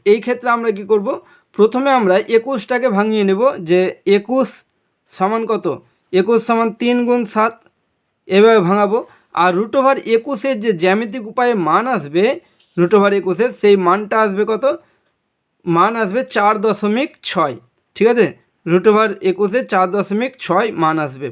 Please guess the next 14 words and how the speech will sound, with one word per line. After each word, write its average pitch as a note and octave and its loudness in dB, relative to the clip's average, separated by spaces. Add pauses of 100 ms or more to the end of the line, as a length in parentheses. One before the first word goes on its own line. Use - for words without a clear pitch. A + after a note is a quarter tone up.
(100)
প্রায়, D#3+ 0 (720)
অবশ্যই F#3+ 0
কি C#4 -6 (500)
প্রায়। E3+ 0 (640)
যেমন F#3+ -2
root A3 -2
over A3+ 2 (120)
বারোর G3+ 2
ক্ষেত্রে G#3+ 0 (100)
দেখলাম G#3+ 0 (100)
কত G#3 -2
মান G#3+ -2
আসলো, A#3 -2 (640)
আহ, E3 0